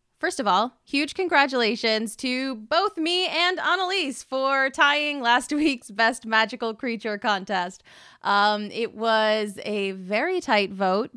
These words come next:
but Ariel and Puck received the same number of votes, with Oberon slipping one vote in there, too. Thank you so much again to Annalise for joining us. It was a really exciting matchup, and I'm so glad to have gotten to argue it.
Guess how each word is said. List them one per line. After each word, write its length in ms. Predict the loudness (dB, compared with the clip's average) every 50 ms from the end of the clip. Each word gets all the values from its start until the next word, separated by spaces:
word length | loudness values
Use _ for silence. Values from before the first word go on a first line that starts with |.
| -12 _
but 600 | 0 2 4 4 2 2 2 0 0 -2 -4 -6 -6 -2
Ariel 600 | 0 0 0 0 0 0 2 2 4 2 2 0 0
and 320 | -2 -2 -2 -4 -6 -10 -8
Puck 320 | -4 -4 -4 -4 -4 _
received 420 | -12 -12 -10 -10 -8 -8 -8 -8
the 140 | -8 -10 -10
same 340 | -8 -4 -2 0 0 0 2
number 360 | 2 0 0 0 0 0 0
of 120 | 0 -2 -2
votes, 400 | -2 0 0 0 -2 -4 -8 -6
with 220 | -6 -6 -6 -6 _ -4
Oberon 520 | -4 -2 0 2 2 4 2 2 0 -2
slipping 420 | -8 -10 -12 -10 -8 -6 -6 -4
one 200 | -4 -4 -6 -4
vote 220 | -4 -4 -4 -4 -4
in 160 | -6 -6 -6
there, 180 | -6 -6 -8 -8
too. 480 | -10 -10 -8 -6 -6 -6 -8 -10 -14 -18 _ _ -20 -20 -20 _ _
Thank 220 | -4 -4 -4 -4 -6
you 80 | -6
so 200 | -4 -2 -2 -2
much 220 | 0 0 -2 -4 -4
again 280 | -4 -4 -4 -4 -4
to 100 | -4 -4
Annalise 360 | -4 -4 -4 -4 -6 -6 -8
for 140 | -8 -10 -12
joining 400 | -8 -4 -4 -4 -4 -4 -4 -4
us. 320 | -4 -4 -4 -6 -8 -12 -10
It 320 | -8 -6 -4 -4 -6 -6
was 320 | -8 -6 -6 -6 -6 -6
a 180 | -6 -6 -6 -6
really 440 | -6 -6 -6 -4 -4 -4 -4 -4 -4
exciting 520 | -6 -6 -4 -2 -2 -2 0 -2 -4 -2
matchup, 480 | -2 -2 -2 -2 -2 -2 -2 -2 -2 -4 -8
and 120 | -8 -8
I'm 100 | -8 -8
so 200 | -6 -4 -4 -4
glad 380 | -2 -2 -2 -2 -2 -4 -6 -10
to 240 | -10 -8 -8 -6
have 180 | -6 -6 -6 -2
gotten 300 | 0 0 0 0 -2 -6
to 240 | -4 -4 -4 0 2
argue 320 | 0 0 0 0 -4 -4
it. 200 | -6 -6 -8 -12